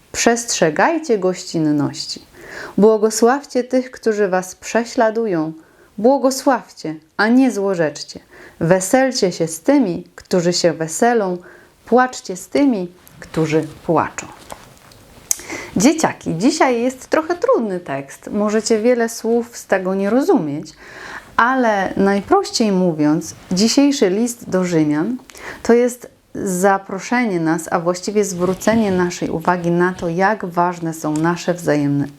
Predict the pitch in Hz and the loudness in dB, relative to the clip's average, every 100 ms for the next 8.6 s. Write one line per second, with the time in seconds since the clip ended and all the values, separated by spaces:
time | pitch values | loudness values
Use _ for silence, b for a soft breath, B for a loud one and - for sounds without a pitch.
0 | _ - 160 147 131 - - - - - | _ -2 0 2 -2 -6 -14 -16 -20 -20
1 | B B B B B - 233 269 339 269 | B B B B B -4 2 2 4 2
2 | 233 220 208 190 - 190 190 - - 185 | 2 2 2 -2 0 0 0 -12 0 2
3 | 202 202 190 185 180 170 165 160 165 185 | 2 0 -2 -2 -2 0 0 0 2 2
4 | 220 180 160 160 180 262 226 196 180 180 | 2 -2 0 2 4 2 0 -2 0 0
5 | 185 175 156 156 - - 156 139 214 B | 0 0 0 -2 -10 -2 0 0 -2 B
6 | B B B B B - 190 160 147 170 | B B B B B -6 2 2 4 2
7 | 170 170 165 180 254 190 165 160 165 160 | 2 2 2 2 2 0 -2 -4 -2 -4
8 | 156 147 151 175 247 | -4 -2 0 0 -2